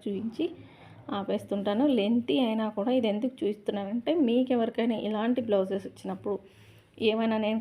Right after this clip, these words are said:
కట్ చేసే విధానం మీకు అర్థమై ఉంటే మీరు కూడా అలా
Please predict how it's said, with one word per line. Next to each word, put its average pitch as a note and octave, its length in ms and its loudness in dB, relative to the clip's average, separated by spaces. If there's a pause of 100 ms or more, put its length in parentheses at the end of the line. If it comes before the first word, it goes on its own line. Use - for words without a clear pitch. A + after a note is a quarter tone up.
కట్ F#3 240 -2
చేసే A#3 260 2 (480)
విధానం A3+ 340 0 (100)
మీకు G#3+ 220 -6
అర్థమై G3 380 -2 (140)
ఉంటే G3 260 -2 (520)
మీరు G#3+ 220 0
కూడా G#3+ 160 0
అలా G#3 100 2